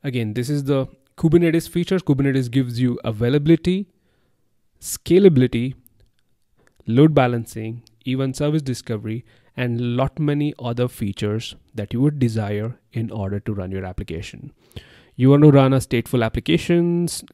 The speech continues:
you have a way to do that. A statelet app-, stateless application, you can do that by using some configuration like what you see on the screen.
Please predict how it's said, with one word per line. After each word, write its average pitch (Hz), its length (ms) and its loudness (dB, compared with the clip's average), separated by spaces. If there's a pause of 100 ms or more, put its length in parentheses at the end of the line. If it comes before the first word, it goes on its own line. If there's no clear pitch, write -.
you 120 180 -2
have 107 420 -6
a 113 60 -6
way 104 180 -4
to 107 120 -6
do 147 180 2
that. 95 260 -6 (220)
A 160 60 -8
statelet 170 480 -2
app-, 156 200 -6
stateless 160 560 -2
application, 147 640 -4 (600)
you 120 180 -2
can 123 200 -2
do 110 140 -4
that 104 300 -8 (440)
by 113 200 -6
using 113 520 -8 (180)
some 135 280 -6
configuration 113 680 -8
like 104 200 -10 (160)
what 110 140 -6
you 104 80 -8
see 104 200 -10
on 98 100 -12
the 104 80 -8
screen. 113 600 -4